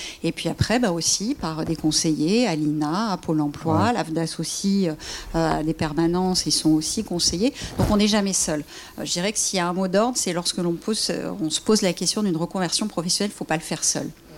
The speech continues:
Speaker 1: Voilà, faut vraiment, euh, être accompagné, diversifier les conseils.
Speaker 2: Et pousser plusieurs portes, la vôtre,
Speaker 1: Voilà, tout à
Speaker 2: les,
Speaker 1: fait.
Speaker 2: les
Speaker 1: Et
Speaker 2: vôtres.
Speaker 1: pas se contenter d'une
Speaker 2: Ouais.
Speaker 1: seule, euh,
Speaker 2: Ouais.
Speaker 1: d'une, d'une seule voie.
Speaker 2: Bien
Speaker 1: Voilà.
Speaker 2: sûr.
Speaker 1: Et puis après,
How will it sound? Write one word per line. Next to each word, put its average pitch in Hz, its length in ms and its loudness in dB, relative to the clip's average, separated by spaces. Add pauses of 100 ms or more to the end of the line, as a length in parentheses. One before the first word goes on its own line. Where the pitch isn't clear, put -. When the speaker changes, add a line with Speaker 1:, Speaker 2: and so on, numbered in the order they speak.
(300)
Speaker 1:
Voilà, 160 240 0
faut - 180 -6
vraiment, 196 720 4
euh, 170 40 2 (360)
être 185 220 0
accompagné, 190 720 2
diversifier 254 680 4
les 277 120 2
conseils. 220 480 0
Speaker 2:
Et 151 60 8
pousser 143 400 4
plusieurs 117 380 4
portes, 156 400 4
la 104 100 6
vôtre, 139 300 8
Speaker 1:
Voilà, 185 340 2
tout - 120 -2
à - 20 0
Speaker 2:
les, 139 180 4
Speaker 1:
fait. 139 120 2
Speaker 2:
les 143 80 8
Speaker 1:
Et - 20 10
Speaker 2:
vôtres. 156 260 8
Speaker 1:
pas 269 140 4
se - 60 0
contenter 269 560 4
d'une 233 160 4
Speaker 2:
Ouais. 220 80 8
Speaker 1:
seule, 233 400 4
euh, 185 240 4
Speaker 2:
Ouais. 185 100 2
Speaker 1:
d'une, 202 180 2
d'une 220 200 4
seule 208 240 4
voie. 160 360 -2
Speaker 2:
Bien 190 140 2
Speaker 1:
Voilà. 151 140 2
Speaker 2:
sûr. 113 120 2
Speaker 1:
Et - 60 0
puis - 200 -2
après, 220 340 0